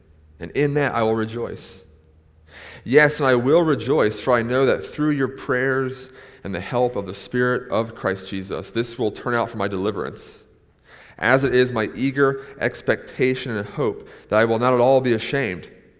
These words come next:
but that with full courage, now as always, Christ will be honored in my body, whether by life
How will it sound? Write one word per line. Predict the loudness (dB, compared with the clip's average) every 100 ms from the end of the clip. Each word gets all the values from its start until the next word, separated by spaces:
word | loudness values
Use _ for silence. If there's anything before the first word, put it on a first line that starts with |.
| _ _ _ -4
but | 0
that | 2
with | 2
full | -2 2 2
courage, | 0 0 2 4 2 -2
now | -2 0 0 -2 -6 -16 -8
as | -6 -4
always, | 0 0 2 0 -2
Christ | -6 0 0 0 -8 -14 -20 -20 _ _ _ _ _ _ _ _
will | -8
be | -6 -4
honored | -2 0 0
in | -2
my |
body, | -2 -2 -2 -6 -10 -18 _ _ _ _ _ -4
whether | 0
by | 2
life | 2 2 0 -2 -8 -20